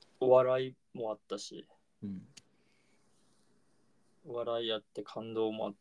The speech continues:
Speaker 1: て、葛藤もあり、迫力半端ないし。でもしたいこと全部しとんやろなっていう。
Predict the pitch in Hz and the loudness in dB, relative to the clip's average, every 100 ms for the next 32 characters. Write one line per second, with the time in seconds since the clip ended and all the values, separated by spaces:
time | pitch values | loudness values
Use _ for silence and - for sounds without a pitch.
0 | - - - _ _ _ _ _ _ _ | -10 -10 -10 _ _ _ _ _ _ _
1 | _ _ - - 113 _ - 113 113 110 | _ _ -2 0 -2 _ -2 -2 0 0
2 | 104 101 104 _ _ _ _ _ _ _ | 0 -2 -6 _ _ _ _ _ _ _
3 | _ _ _ _ _ _ _ - - - | _ _ _ _ _ _ _ -16 -14 -8
4 | - - - 123 113 110 107 104 - - | -4 -2 -2 -4 -2 2 2 2 -4 -10
5 | - _ _ _ _ _ _ _ _ _ | -14 _ _ _ _ _ _ _ _ _
6 | _ _ _ _ _ _ _ _ _ - | _ _ _ _ _ _ _ _ _ -8
7 | 117 107 - - 160 127 - 110 143 175 | -4 -2 2 10 10 10 -2 -2 2 4
8 | 151 - 117 107 110 104 _ - - | 2 2 0 0 -4 -10 _ -14 -12